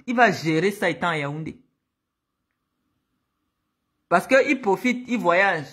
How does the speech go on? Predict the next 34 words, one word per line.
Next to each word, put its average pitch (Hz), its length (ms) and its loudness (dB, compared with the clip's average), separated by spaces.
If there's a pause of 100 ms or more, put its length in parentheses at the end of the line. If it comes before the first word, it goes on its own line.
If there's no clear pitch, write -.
il, 226 280 0
il 247 180 2
fait 240 80 2
le 185 140 0
désordre 165 420 0
à 160 80 2
distance. 160 460 -8 (760)
Mais 180 120 0
dès 233 200 2
qu'il 262 200 -2
revient 180 280 -2
là, 170 280 -6 (120)
bac, 240 260 0
on 233 100 -4
ferme 196 240 -4
les 156 80 -6
frontières. 143 520 -12 (1500)
Comme 175 120 -2
ça, 247 100 4
il 254 60 4
va 240 100 6
savoir 214 380 4
pourquoi 190 680 -4 (640)
Paul 220 180 4
Biya 175 180 0
a - 40 2
déjà 180 220 0
fait 185 220 -4
quarante 143 360 -4
et 156 80 -2
un 175 220 -2
ans 165 140 -4
au 156 60 -6
pouvoir. 139 600 -8